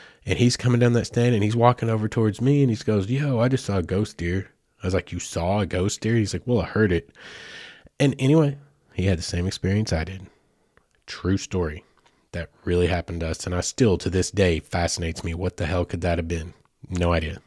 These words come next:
No idea. Um, but let's move on. Now, again, Shawnee Ridges. Okay. Story coming up now. Same freaking place, but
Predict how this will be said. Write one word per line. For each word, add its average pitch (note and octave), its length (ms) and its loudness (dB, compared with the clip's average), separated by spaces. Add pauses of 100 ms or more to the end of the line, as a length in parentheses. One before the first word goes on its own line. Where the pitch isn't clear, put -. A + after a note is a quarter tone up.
(960)
No G#2+ 380 4
idea. - 300 -2 (1080)
Um, C3+ 400 4 (320)
but B2+ 100 8
let's D#3 140 6
move D#3 140 10
on. C3 160 12
Now, G#2+ 100 6
again, B2+ 400 2 (120)
Shawnee F#2 360 -2
Ridges. A2+ 400 0 (480)
Okay. G2 340 0 (360)
Story F2+ 420 0
coming F#2 240 2
up G2+ 160 2
now. C3+ 300 2 (640)
Same C3 380 -2
freaking A#2+ 460 0
place, G2+ 320 4
but B2 380 2